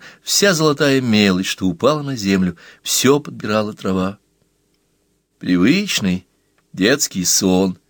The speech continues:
счастливый, сказочный и в то же время чем-то неприятный. Автобус двинулся дальше,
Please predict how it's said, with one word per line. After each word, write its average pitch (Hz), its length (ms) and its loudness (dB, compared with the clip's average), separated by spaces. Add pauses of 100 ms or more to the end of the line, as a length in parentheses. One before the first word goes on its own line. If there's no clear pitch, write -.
(160)
счастливый, 160 920 -4 (280)
сказочный 113 880 -4 (560)
и 87 100 -8
в - 120 -12
то 190 120 0
же 185 120 -2
время 107 360 0
чем-то 226 440 -6
неприятный. 123 600 -6 (1400)
Автобус 139 680 0
двинулся 208 500 0
дальше, 104 540 0